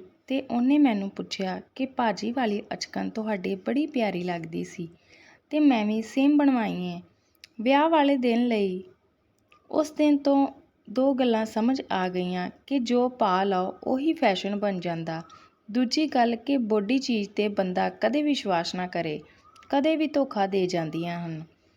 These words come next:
ਪਰ ਮਾਂ ਦਾ ਸੂਟ ਪਾਉਣ ਦੀ ਰੀਝ ਪੂਰੀ ਕਰ ਲਈ ਸੀ। ਧੰਨਵਾਦ ਜੀ ਸਾਰਿਆਂ ਦਾ। ਉਮੀਦ ਕਰਦੇ ਹਾਂ ਕਿ ਤੁਹਾਨੂੰ ਇਹ ਕਹਾਣੀ ਜ਼ਰੂਰ ਪਸੰਦ ਆਈ ਹੋਵੇਗੀ। ਜੇ ਤੁਸੀਂ ਸਾਡੇ ਚੈਨਲ 'ਤੇ ਨਵੇਂ ਹੋ ਤਾਂ ਸਾਡੇ ਚੈਨਲ ਨੂੰ ਜ਼ਰੂਰ ਸਬਸਕ੍ਰਾਈਬ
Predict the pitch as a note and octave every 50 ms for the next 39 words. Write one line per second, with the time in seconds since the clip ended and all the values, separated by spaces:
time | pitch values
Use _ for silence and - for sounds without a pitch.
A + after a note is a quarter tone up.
0 | _ _ _ _ _ _ - C#4 D4+ D4 C4+ A#3+ A3 G#3 G#3 A3 A#3 C4 C4 C4
1 | - A#3 G#3+ G3 G#3+ G#3 - G3+ F#3+ F#3 F#3 F#3 F3+ F#3 F3+ F3+ - - - -
2 | F3 G3+ A3+ B3 C#4+ C#4 C#4 C#4 - C4 A#3 F#3 F#3+ F3+ F3+ - G3 F3+ D#3+ D#3+
3 | D#3+ D#3 D3+ E3 D#3+ - - - - D#3+ - - - - - - - - - -
4 | _ _ _ _ _ - _ _ _ - B3 B3 A#3+ A#3 G#3+ G#3 F#3 F3 E3+ E3+
5 | F#3 F#3+ F#3+ - G3+ F3+ F3 F3+ F#3+ G3 G3+ G3+ G3+ G3+ G#3 G#3 G#3 - - _
6 | _ _ _ _ _ _ _ - G3+ G3+ G3 G3+ G#3 G#3 G#3 A3 - A#3 G#3 F3+
7 | - G3 G#3 G3 G3+ F#3+ F#3 F#3+ F#3+ F3+ - G3+ - - G3+ F#3 F3 E3+ E3+ -
8 | - - G3 G3 - G#3 F#3+ G3 F3+ E3+ E3 D#3+ E3 E3 E3 E3+ _ - - -
9 | F3+ G#3+ A3+ A3+ C4+ B3+ - A3 F#3+ E3+ E3 E3 D#3+ D#3+ E3+ F3 F3+ F3 E3+ E3
10 | D#3 D#3 E3 E3 E3+ F3+ - _ _ _ _ _ _ _ _ _ _ _ _ _
11 | _ - - A#3+ B3+ B3 C#4 C4 - C4+ B3+ - A#3+ G3 F3 F3 F#3 F#3+ - F#3+
12 | F3+ F3 E3+ E3+ F3 E3+ - E3+ E3+ E3 E3 F3 F3+ F3+ E3+ E3 E3 E3+ F#3 F#3+
13 | G3 F#3+ F#3 F3+ - - G3 G3 - - F3 E3 E3 F3+ F3+ - F#3 E3+ E3 D#3+
14 | E3 F3 F3 E3 E3 E3 F3 E3+ E3+ F3 F3+ G#3 A3+ A3+ - C#4 A#3 - - -
15 | E3 D3 C#3